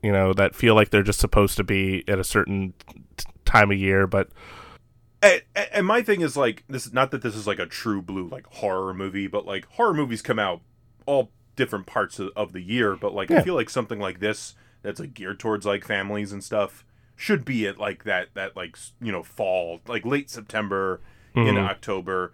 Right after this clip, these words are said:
Speaker 2: kinda like what they do with Christmas movies where they come out, like, November. That way they're able to play out through the holiday season. Um,
Speaker 1: It's, I feel like it's, it's got, it's rough enough that it's coming out on the heels of Barbenheimer,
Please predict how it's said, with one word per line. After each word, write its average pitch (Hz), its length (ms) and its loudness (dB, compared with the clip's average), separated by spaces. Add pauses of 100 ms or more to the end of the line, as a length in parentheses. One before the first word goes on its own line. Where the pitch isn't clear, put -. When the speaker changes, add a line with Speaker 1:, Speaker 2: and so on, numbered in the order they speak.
(120)
Speaker 2:
kinda 185 180 2
like 175 140 0
what 143 120 0
they 135 80 0
do 135 100 0
with 110 100 -2
Christmas - 380 -8
movies 120 260 -4
where 104 60 -6
they 98 80 -6
come 101 240 -6
out, 104 180 -2
like, 95 160 -8
November. 90 580 -6 (600)
That 98 180 -4
way 90 80 -6
they're 92 180 -8
able 87 140 -12
to 82 100 -10 (200)
play 90 240 -2
out 87 200 -2
through 92 120 -12
the 90 80 -10
holiday 90 320 -4
season. 90 400 -12 (600)
Um, 82 140 -4
Speaker 1:
It's, 135 400 10
I 123 100 8
feel 156 140 10
like 131 140 10
it's, - 180 4 (140)
it's - 180 2
got, 113 300 10
it's - 180 4
rough 120 220 10
enough 104 300 10
that 101 120 6
it's 95 160 2
coming 98 320 4
out 95 320 6
on 98 120 4
the 92 60 0
heels 98 380 4
of 92 220 -4
Barbenheimer, 90 760 2